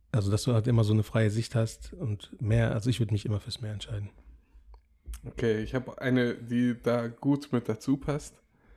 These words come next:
Speaker 2: Für immer reisen oder für immer in deinem Traumhaus leben?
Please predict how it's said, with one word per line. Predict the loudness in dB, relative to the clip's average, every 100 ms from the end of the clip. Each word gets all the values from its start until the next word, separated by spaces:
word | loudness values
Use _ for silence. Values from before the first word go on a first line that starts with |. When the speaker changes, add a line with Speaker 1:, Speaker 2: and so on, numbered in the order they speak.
| _ _ _ _
Speaker 2:
Für | 2 4
immer | 8 6 6
reisen | 6 8 6 4 -2 -4 _ _ _ _ _ _ _ _ -20 -20 -2
oder | 4 6
für | 4 0
immer | 6 6 8 6
in | 4
deinem | 6 4 0
Traumhaus | 4 4 4 0 -4 -6
leben? | -4 -4 -8